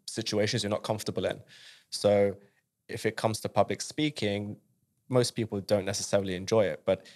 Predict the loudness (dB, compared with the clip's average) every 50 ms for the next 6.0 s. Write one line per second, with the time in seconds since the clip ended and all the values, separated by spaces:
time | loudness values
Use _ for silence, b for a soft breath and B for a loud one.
0 | B B B _ -12 -10 -4 -2 -2 4 6 6 6 6 4 -6 -10 -8 -6 -4
1 | -4 -4 -4 -4 -4 -4 -4 -8 -8 -8 -8 -8 -8 -6 -6 -4 -6 -4 -8 -6
2 | 2 4 4 4 4 -2 -6 -6 -6 -4 0 0 0 0 0 -2 -4 -4 -4 -2
3 | -2 0 2 2 2 2 0 -2 -2 -4 -4 -4 4 6 6 6 6 4 -2 -10
4 | -14 -14 -6 0 4 4 6 6 4 4 2 -2 -6 0 0 2 2 2 2 0
5 | -2 -4 -6 -8 -8 2 6 6 6 6 4 -2 -6 -4 -2 -2 -2 -2 -4